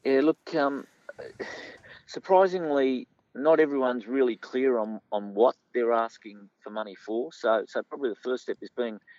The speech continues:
being really clear about what it is that you're trying to achieve. Um, and in effect, that's a solution to a problem.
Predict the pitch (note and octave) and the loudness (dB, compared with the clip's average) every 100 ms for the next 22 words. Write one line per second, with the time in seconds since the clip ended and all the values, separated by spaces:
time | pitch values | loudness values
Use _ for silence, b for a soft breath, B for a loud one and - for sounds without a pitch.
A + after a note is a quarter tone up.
0 | B B _ - C3+ C3+ C#3+ D#3+ C#3+ A2+ | B B _ -4 -4 -2 2 2 2 -6
1 | - C3 C3 A#2+ G#2 A2 G#2 A2 A#2+ G#2 | -10 -4 0 0 0 0 0 0 0 2
2 | A#2 A#2 - - - - A#2+ - - A#2+ | 0 -2 -6 -20 -20 -14 -10 -10 -8 -6
3 | A2+ G#2 F#2+ - A2 C#3 G#3 - _ b | -4 -4 -6 -4 -2 -2 -4 -12 _ b
4 | b b b b _ G#2 A2 A2 A2+ A2 | b b b b _ -4 0 0 -2 -6
5 | - _ _ _ _ _ - - B1+ C#2 | -14 _ _ _ _ _ -20 -20 -14 -12
6 | D#2+ B2+ C3+ D#3 F3 E3 D#3+ - D3 - | -4 -4 -2 -4 -4 -6 -8 -2 -2 -2
7 | E3+ - D3+ D3 D3 - C#3+ - A#2+ - | -10 -2 2 2 0 -4 -12 -2 -2 -2
8 | - B2 A#2+ G#2+ | 2 2 2 -6